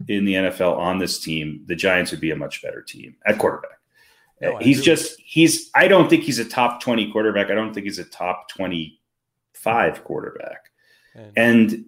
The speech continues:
Speaker 1: if you're gonna win, you need, you need somebody who's at least deserving to be a starting quarterback in the N F L. And I don't see that with Daniel Jones.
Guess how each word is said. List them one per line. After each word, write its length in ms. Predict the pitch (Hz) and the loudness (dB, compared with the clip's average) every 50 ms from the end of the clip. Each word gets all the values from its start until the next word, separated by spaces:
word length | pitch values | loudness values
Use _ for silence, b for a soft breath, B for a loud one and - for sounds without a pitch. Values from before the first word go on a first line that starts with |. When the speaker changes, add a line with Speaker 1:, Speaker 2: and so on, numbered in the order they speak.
| _ _ - | _ _ -6
Speaker 1:
if 140 | 110 - - | -4 -2 0
you're 80 | 143 | 2
gonna 220 | 147 185 202 190 175 | 4 4 4 6 6
win, 540 | 196 220 233 185 151 160 160 151 - - - _ _ _ _ | 6 6 6 6 4 4 0 -4 -8 -14 -20 _ _ _ _
you 180 | - 117 107 107 | -4 0 4 6
need, 480 | 113 123 131 143 143 131 - - - - _ _ _ _ | 8 8 8 8 6 4 2 -4 -12 -20 _ _ _ _
you 180 | - 113 117 110 | -8 -6 -2 0
need 260 | 120 127 135 127 - | 0 0 0 0 -2
somebody 380 | - 120 107 120 120 117 110 | -4 -2 2 2 2 4 4
who's 160 | 107 104 101 104 | 2 2 2 0
at 180 | 101 - - | 0 0 0
least 540 | 104 107 110 107 107 - - - - _ _ _ _ | 2 2 2 2 0 -2 -6 -6 -10 _ _ _ _
deserving 600 | _ - 95 - 87 92 92 92 90 95 87 85 | _ -6 -4 -4 -2 -2 -4 -2 -2 -2 -2 -4
to 100 | 80 - | -4 -6
be 120 | 85 87 82 | -4 -4 -4
a 40 | 82 | -4
starting 380 | - - 82 82 82 78 76 | -4 -4 -4 -4 -4 -4 -6
quarterback 480 | - - 80 80 80 78 73 76 76 - | -6 -4 -4 -2 -2 -2 -4 -4 -6 -6
in 80 | 80 | -4
the 60 | 80 82 | -4 -2
N 80 | 80 80 | -2 -2
F 100 | - - | -2 0
L. 140 | 87 92 | 0 2
And 100 | 90 87 | 2 2
I 240 | 85 98 104 104 104 104 | 2 2 2 2 2 2
don't 260 | - 101 104 110 107 107 | 2 2 4 2 2 0
see 240 | - - - 92 90 | -2 -2 0 0 0
that 200 | 87 82 - - | 2 0 0 -2
with 120 | - - | -6 -12
Daniel 300 | - - - 64 64 - | -14 -16 -16 -16 -16 -16
Jones. 380 | - - - - - - - | -16 -16 -16 -18 -18 -20 -20